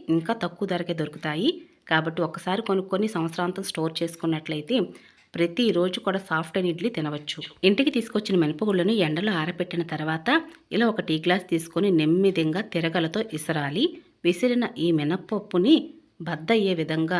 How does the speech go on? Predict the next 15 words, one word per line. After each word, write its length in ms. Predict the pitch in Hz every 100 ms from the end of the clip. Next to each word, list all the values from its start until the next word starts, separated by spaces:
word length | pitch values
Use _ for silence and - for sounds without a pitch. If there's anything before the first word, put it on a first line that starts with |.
| -
జాగ్రత్తగా 680 | 156 160 156 180 - 175 220
నెమ్మదిగా 480 | 180 156 165 185 190
విసురుతుంటేనే 640 | 165 175 170 160 156 160 208
బద్దవుతాయండి. 800 | 151 151 165 165 156 147 147 277 320 - - -
కొంచెం 260 | 220 226
ఫాస్ట్‌గా 560 | 226 190 202 - 220 226 226 - _ -
త-, 220 | 165 160
విసిరామనుకోండి, 800 | 160 170 214 190 165 160 147 175 370 - - - -
ఆ, 60 | 170 170
ఒక 200 | 170 170
బద్ద 260 | 220 180 180
అవ్వాల్సింది 460 | 202 180 175 175 240
నాలుగు 340 | 175 165 180
బద్దలు 300 | 165 156 185
అవుతుంది, 440 | 156 151 147 156